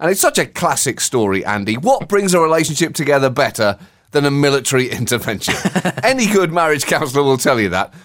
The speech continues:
Things are going a little stale. Why not try, um, scented candles or fighting your way through the Congolese jungle together? <laughs>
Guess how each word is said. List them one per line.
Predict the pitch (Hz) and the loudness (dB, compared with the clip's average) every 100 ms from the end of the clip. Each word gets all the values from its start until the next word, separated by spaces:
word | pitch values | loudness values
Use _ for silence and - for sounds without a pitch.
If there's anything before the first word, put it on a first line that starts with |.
| _ - | _ -6
Things | 120 113 | -4 -2
are | |
going | 120 131 | 0 2
a | 127 | 2
little | 135 123 | 2 2
stale. | - 143 147 180 185 _ | 0 2 2 0 -4 _
Why | 311 254 | 0 2
not | 202 151 | 0 0
try, | 185 170 170 | 2 2 4
um, | 147 143 | 2 0
scented | - 185 170 143 | 0 0 0 -2
candles | - 190 151 120 123 | 0 0 2 0 0
or | 147 147 | 0 0
fighting | - 170 151 151 143 | 0 -2 0 0 2
your | 139 | 2
way | 135 131 | 0 0
through | 135 120 | -2 -4
the | 123 | -2
Congolese | 151 127 123 123 113 | -2 0 2 2 0
jungle | 120 120 101 101 | 0 -2 -2 -6
together? | 104 90 85 76 | -6 -4 -4 -6
<laughs> | - | -8